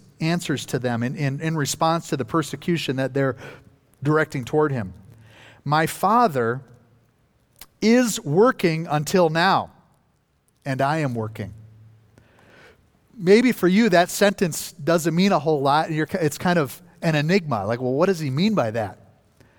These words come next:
For the Jewish leaders, it meant something, because look at the next verse. "This is why the Jews were seeking all the more to kill him."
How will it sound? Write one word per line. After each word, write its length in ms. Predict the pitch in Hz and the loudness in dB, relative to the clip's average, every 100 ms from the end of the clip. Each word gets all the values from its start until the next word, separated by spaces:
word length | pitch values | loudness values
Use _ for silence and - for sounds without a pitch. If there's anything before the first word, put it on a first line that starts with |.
| _ _ _ _ _ _ | _ _ _ _ _ _
For 280 | - - 196 | -14 0 2
the 100 | 175 | 2
Jewish 380 | 151 240 226 - | 2 4 2 2
leaders, 480 | 185 254 240 160 147 | 2 2 4 0 0
it 160 | 190 | -2
meant 240 | 170 202 233 | 0 0 0
something, 400 | - 160 - 147 | -2 -4 -2 -4
because 340 | 151 160 151 | -2 -2 0
look 140 | 185 185 | 0 -2
at 80 | |
the 60 | 156 | -2
next 240 | 160 147 | -2 -4
verse. 380 | 147 185 120 - - - - - | -4 -2 -2 -8 -18 -20 -20 -10
"This 260 | 143 226 - | 2 2 2
is 140 | 226 | -2
why 280 | 160 170 170 | 2 4 4
the 120 | 156 | 2
Jews 340 | 135 165 190 143 | -2 -2 -2 0
were 100 | 143 | -4
seeking 420 | - 190 - 147 | -2 -4 -2 0
all 120 | 151 | 0
the 100 | 147 | 0
more 160 | 143 151 | -2 -4
to 120 | - | -6
kill 320 | - 202 196 | -4 -2 0
him." 260 | 135 104 | -2 -6